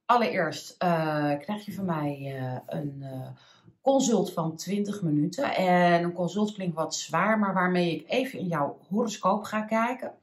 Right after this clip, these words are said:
Dan gaan we even live via Zoom of via WhatsApp bellen of whatever. Even door je horoscoop heen van waar loop je tegenaan? Hoe werkt het met jouw gevoeligheid? Want kennis is natuurlijk ook wel heel prettig. Dat je direct al dat inzicht hebt voor jezelf.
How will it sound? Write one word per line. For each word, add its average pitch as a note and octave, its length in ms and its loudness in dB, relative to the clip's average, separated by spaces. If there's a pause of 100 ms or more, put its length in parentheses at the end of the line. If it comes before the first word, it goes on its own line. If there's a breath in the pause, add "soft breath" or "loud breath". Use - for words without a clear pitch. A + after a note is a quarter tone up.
(540 loud breath)
Dan - 80 -16
gaan G3 160 2
we G3 60 2
even F#3+ 540 2
live G3 360 4
via F#3 260 0
Zoom G3+ 400 2
of - 140 -6
via E3+ 400 0
WhatsApp E3 460 0
bellen F3 440 4
of B2 120 -4
whatever. E3+ 800 2 (380 loud breath)
Even G#3+ 220 0
door G3 140 0
je F#3 60 2
horoscoop E3+ 640 0
heen D#3+ 180 -2
van D3+ 340 -2 (100)
waar D3 240 2
loop F3 180 -2
je F3 120 -6
tegenaan? D3 560 -4
Hoe F#3 160 0
werkt G3+ 220 0
het F#3 100 -8
met F3 120 -2
jouw E3+ 120 -2
gevoeligheid? F#3+ 800 -2
Want G3+ 240 -2
kennis A3+ 340 -2
is D3+ 120 -10
natuurlijk E3 400 -4
ook - 100 -6
wel F3 100 -4
heel G#3+ 180 -2
prettig. F3 540 -8 (440 loud breath)
Dat - 120 -14
je F3+ 80 -2
direct F#3 360 2
al F3 140 0
dat C#3+ 260 -2
inzicht G3 480 -2
hebt G3 200 -4
voor G3 160 -6
jezelf. F#3+ 580 0